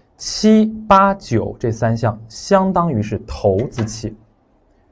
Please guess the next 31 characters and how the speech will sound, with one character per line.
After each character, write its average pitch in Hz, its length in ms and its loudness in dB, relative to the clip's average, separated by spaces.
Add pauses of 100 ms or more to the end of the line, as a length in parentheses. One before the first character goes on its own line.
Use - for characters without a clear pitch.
(140)
是 131 220 -2
继 233 280 0
续 190 240 0
使 107 280 -2
用 113 160 2
旧 147 200 2
设 147 160 -2
备 123 140 0
的 95 120 0
投 107 500 0
资 127 180 -6
期 120 180 -6
的 104 80 0
计 107 120 -4
算。 104 180 -4
你 107 60 0
看 175 80 -4
这 220 80 -2
不 220 60 -10
都 196 60 2
零 131 160 -2
时 131 140 -8
点 123 140 -4
的 98 40 -6
数 107 200 -6
吗？ 107 40 -6 (1900)
好 104 120 -2
了， 131 220 -2
讲 98 140 -6
完 92 100 -4
了。 - 140 -6